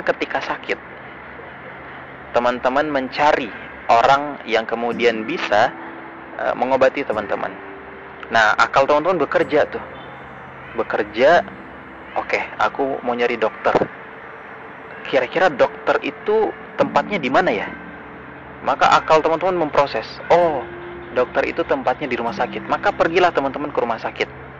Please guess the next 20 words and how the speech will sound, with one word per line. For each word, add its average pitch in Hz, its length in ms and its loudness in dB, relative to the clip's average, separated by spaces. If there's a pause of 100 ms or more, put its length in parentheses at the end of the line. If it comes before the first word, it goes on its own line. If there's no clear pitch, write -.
(640)
Ya, - 80 2 (540)
teman-teman 165 500 4
tidak 131 320 6
akan 196 240 4
mungkin 143 320 -2
percaya, 139 560 2 (800)
eh, 107 520 4 (120)
bahwa 110 640 4 (160)
dia, 147 640 6
bahwa 113 400 6 (180)
seseorang 127 460 4
tersebut 147 340 -2
adalah 120 300 6
dokter 156 400 2 (400)
jika 117 320 0
teman-teman 135 480 0
datang 131 320 2
ke 160 80 -4
sebuah 123 320 0
tempat 110 400 2